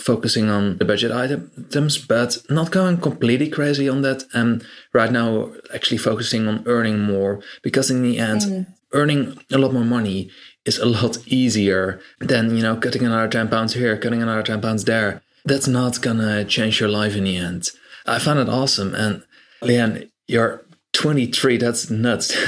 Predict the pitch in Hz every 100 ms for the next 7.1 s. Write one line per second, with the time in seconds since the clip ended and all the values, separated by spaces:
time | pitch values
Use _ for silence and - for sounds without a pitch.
0 | 127 - - - - 120 123 117 113 113
1 | 110 113 120 117 117 120 117 113 - 110
2 | 110 107 110 107 107 - 117 110 110 -
3 | 107 107 113 113 120 113 - 117 - -
4 | 117 110 117 117 - 113 123 120 - -
5 | - - 120 110 165 185 202 131 120 120
6 | 117 107 101 101 98 - 101 101 104 -